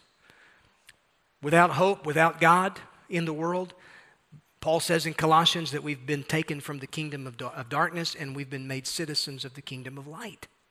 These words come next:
We're a kingdom of priests. What do priests do? Priests represent God to people and represent people to God. God intends for his church to have a mission. So this speaks of the present mission then of the church, the fact that we are a kingdom of priests,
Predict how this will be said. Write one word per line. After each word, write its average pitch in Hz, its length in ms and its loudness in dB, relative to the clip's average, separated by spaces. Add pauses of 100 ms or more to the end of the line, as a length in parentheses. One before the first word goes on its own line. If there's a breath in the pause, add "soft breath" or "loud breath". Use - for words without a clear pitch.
(1200 soft breath)
We're 214 160 4
a 220 40 0
kingdom 190 480 2
of - 140 -6
priests. 233 560 -2
What 180 160 -6
do 185 60 -8
priests - 460 -4
do? 214 280 -4 (160 loud breath)
Priests 202 320 -2
represent 160 560 -2
God 160 220 4
to 147 80 -6
people 175 340 -6
and 131 140 -8
represent 143 420 -8
people 147 280 -10
to 143 80 -12
God. 127 360 -6 (600 soft breath)
God 165 200 8
intends 165 340 0
for 160 140 -6
his 151 180 0
church 175 360 0
to - 100 0
have 151 180 4
a 135 60 -8
mission. 160 440 2 (1900 loud breath)
So - 120 -2
this 180 160 4
speaks - 320 2
of 151 80 -6
the 156 80 -8
present 202 420 2
mission 175 540 4
then 151 220 0
of 131 80 -6
the 135 80 -8
church, 185 400 -2
the 143 80 -6
fact 156 300 0
that 139 100 -10
we 160 120 -2
are 165 160 2
a 160 60 6
kingdom 175 540 0
of 151 180 -8
priests, - 640 -4